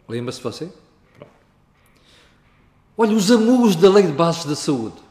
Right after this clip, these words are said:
entre P S, Bloco de Esquerda e P C P. Deixou de, continuam no radar? Não, pois não. Bom, Family Gate.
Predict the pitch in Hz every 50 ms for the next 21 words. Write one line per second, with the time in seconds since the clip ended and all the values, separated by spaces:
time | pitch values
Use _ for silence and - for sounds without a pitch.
0 | _ _ _ _ _ _ _ _ _ _ _ - 156 143 131 160 143 - - -
1 | - - _ _ _ _ _ _ _ _ _ _ _ _ _ - - - - -
2 | - 123 135 147 160 160 160 - - - - - _ _ _ _ _ - 123 147
3 | 165 165 165 - - - 165 151 147 139 - 139 - - - - 110 98 - -
4 | _ _ _ _ _ _ _ _ _ _ _ _ _ _ _ _ _ - 139 135
5 | 135 - - 170 160 160 - - - - - - - 151 135 160 170 180 175 151
6 | 147 160 156 143 147 151 180 - - - - - - - _ _ - 143 131 117
7 | 101 101 98 - 127 123 143 175 - - - _ _ _ _ 139 131 98 - -
8 | - - - _ _ _ _ _ - - - - - - _ _ _ _ - -
9 | 294 269 269 247 214 180 127 127 92 85 -